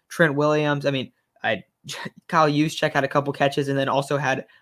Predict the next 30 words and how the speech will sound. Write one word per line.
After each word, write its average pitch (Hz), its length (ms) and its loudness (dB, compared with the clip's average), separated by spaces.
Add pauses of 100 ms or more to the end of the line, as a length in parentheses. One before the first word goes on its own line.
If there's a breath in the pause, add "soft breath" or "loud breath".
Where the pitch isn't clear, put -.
(100)
a 135 60 -6
couple 135 240 0
monster 127 500 -2
blocks. 131 500 2 (280 soft breath)
Um, 127 200 -2
so 131 200 -2
you're 135 160 -2
looking 156 200 -2
at 160 80 -2
this, 151 220 -2
this 143 240 -4
team. 156 400 -4 (340)
We 151 120 0
know 151 160 4
why 147 100 4
they 143 140 2
win. 143 400 0
They 139 120 2
win 143 200 0
if 143 100 -4
they 151 100 0
run 139 180 2
the 135 60 -2
football. 139 320 0
They 139 120 0
win 139 180 0
if 143 140 -4
they're 139 100 2
running 143 260 -2
behind 139 380 -2